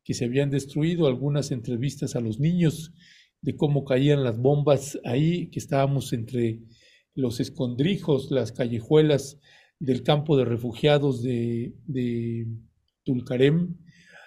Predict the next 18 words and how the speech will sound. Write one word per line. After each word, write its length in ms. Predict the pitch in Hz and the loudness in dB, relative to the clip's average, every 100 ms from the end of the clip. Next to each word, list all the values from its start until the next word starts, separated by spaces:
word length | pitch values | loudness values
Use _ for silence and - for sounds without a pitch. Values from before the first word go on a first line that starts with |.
| - | -6
Así 200 | - 113 - | -4 -4 0
que 100 | 185 | 4
mire, 340 | 175 170 156 | 6 6 4
vamos 400 | 160 147 226 - | 4 2 2 2
a, 140 | 175 135 | 2 0
a 280 | - 147 123 | -4 -8 -6
pasarle 800 | 123 - 175 165 131 120 139 - | -4 2 2 2 0 0 -2 -6
algunos, 720 | 131 123 147 165 156 - - _ _ _ _ _ - | -6 -2 0 2 0 -4 -16 _ _ _ _ _ -2
eh, 200 | 135 117 | 0 2
videos, 840 | 113 139 196 143 - - - _ _ - | 2 4 6 4 0 -12 -18 _ _ -6
eh, 500 | 127 117 117 113 117 | -4 -2 -4 -4 -8
que 360 | - 120 120 117 | -2 0 2 0
nos 260 | 117 117 | -2 0
ha 40 | 160 | 2
enviado 400 | 160 151 151 156 | 4 6 4 4
también 460 | 131 123 139 143 - - _ _ _ | 0 0 -2 -2 -8 -20 _ _ _
nuestra 320 | 131 113 127 | -6 -2 -4
corresponsal 960 | - 120 117 - 127 117 165 165 160 | -2 -2 -2 -6 -8 0 4 4 0